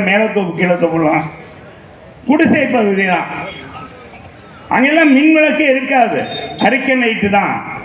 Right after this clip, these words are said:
அங்கெல்லாம் பாத்தீங்கன்னா ஓலை குடிசுக்கு ஒரு விளக்கு மின்சாரம் இலவசமாக கொடுத்த உத்தம தலைவன் எம் ஜி ஆர். இரு சக்கரங்கள்ல போ-, சைக்கிள்ல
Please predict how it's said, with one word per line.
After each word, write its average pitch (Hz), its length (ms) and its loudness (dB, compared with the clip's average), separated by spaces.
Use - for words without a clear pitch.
அங்கெல்லாம் 294 460 2
பாத்தீங்கன்னா 240 480 0
ஓலை 311 300 4
குடிசுக்கு 277 520 2
ஒரு 220 200 8
விளக்கு 240 340 2
மின்சாரம் 214 580 2
இலவசமாக 220 640 4
கொடுத்த 180 280 2
உத்தம 311 440 6
தலைவன் 320 420 4
எம் 220 160 0
ஜி 175 100 6
ஆர். - 120 -6
இரு 339 140 4
சக்கரங்கள்ல 277 560 0
போ-, 240 200 0
சைக்கிள்ல 262 480 2